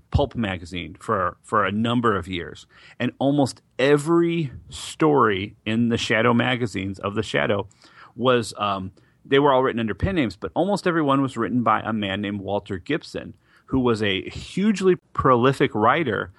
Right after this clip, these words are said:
uh, and friend of Houdini and Joe Dunninger and many of the big magicians, uh, of the day. And, uh, so not only did he write all these pulp novels, but he actually ghost wrote books for Houdini and Dunninger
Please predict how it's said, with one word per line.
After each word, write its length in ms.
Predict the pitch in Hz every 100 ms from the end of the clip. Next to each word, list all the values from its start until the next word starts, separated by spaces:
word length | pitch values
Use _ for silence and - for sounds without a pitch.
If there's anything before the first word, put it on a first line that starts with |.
| - - -
uh, 200 | 110 110
and 240 | 117 120 104
friend 420 | - 170 180 175
of 260 | 113 113 -
Houdini 720 | - 127 107 107 104 101 101 _ _ -
and 400 | 110 104 98 98
Joe 240 | - 113
Dunninger 680 | 107 104 101 98 98 101 101
and 220 | 92 101
many 260 | 98 107 113
of 120 | 104
the 100 | 104
big 240 | 90 104 95
magicians, 580 | 104 90 87 110 92 110
uh, 100 | -
of 400 | 95 101 - 92
the 80 | 90
day. 340 | 95 127 131 - - - - -
And, 400 | 120 110 107 98
uh, 300 | 95 90 90 _ _ _ _ _ _ -
so 140 | 165
not 200 | 147 165
only 160 | 185 165
did 140 | 151
he 60 | 147
write 160 | 139
all 100 | 131
these 160 | 117 107
pulp 280 | - 208 226
novels, 360 | 143 120 113
but 120 | - 127
he 200 | 202 175
actually 260 | 151 170
ghost 380 | 139 131 175 -
wrote 240 | 113 104
books 260 | - 98 -
for 240 | - 110 98
Houdini 540 | 120 95 104 98 98
and 100 | 95
Dunninger 400 | 98 92 98 101